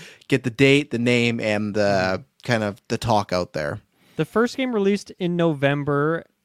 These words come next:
Speaker 2: I feel like they might like that slot
Speaker 1: Yeah.
Speaker 2: and wanna stick with that time frame. So that would, yeah, obviously be, like, the end of the year. So that's, like,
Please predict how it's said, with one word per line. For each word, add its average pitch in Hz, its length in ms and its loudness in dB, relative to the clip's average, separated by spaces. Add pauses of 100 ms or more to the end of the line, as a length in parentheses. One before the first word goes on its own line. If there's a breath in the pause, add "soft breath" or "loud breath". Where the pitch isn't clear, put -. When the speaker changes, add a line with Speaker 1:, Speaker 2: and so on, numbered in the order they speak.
Speaker 2:
I 185 100 4
feel 240 240 0
like 240 160 0
they 202 140 0
might 180 200 2
like 151 220 -2
that 175 200 0 (200)
slot 160 400 0
Speaker 1:
Yeah. 175 120 2
Speaker 2:
and 147 120 -6
wanna 139 240 -4
stick - 380 -4
with 135 320 -2
that 143 240 -2
time 127 300 -8
frame. 165 440 -4 (400 soft breath)
So 156 200 2
that 151 140 6
would, 151 200 -2
yeah, 139 180 -2
obviously 123 300 -10
be, 127 60 -2
like, 123 180 -4
the 143 120 -8
end 139 160 -6
of 135 60 -4
the 127 100 -6
year. 120 280 -4
So 135 140 -8
that's, - 140 -8
like, 123 140 -6